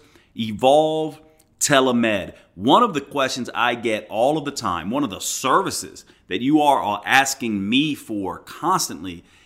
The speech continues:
is hormone replacement therapy. Women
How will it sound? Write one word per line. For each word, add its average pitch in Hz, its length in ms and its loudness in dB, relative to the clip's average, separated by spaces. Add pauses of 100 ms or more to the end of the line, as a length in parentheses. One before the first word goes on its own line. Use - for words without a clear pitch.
is 104 240 0
hormone 160 680 -2
replacement 113 640 -6
therapy. 82 400 -10 (220)
Women 165 460 2